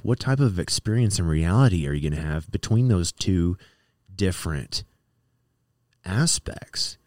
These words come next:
But now as you bring your masculine and feminine in balance with each other, you,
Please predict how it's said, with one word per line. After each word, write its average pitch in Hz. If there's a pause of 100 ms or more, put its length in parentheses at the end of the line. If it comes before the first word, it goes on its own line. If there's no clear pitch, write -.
(420)
But 110
now 120
as 110
you 117
bring 135 (340)
your 101
masculine 98
and 87
feminine 104
in 85
balance 104
with 73
each -
other, 65 (3000)
you, 139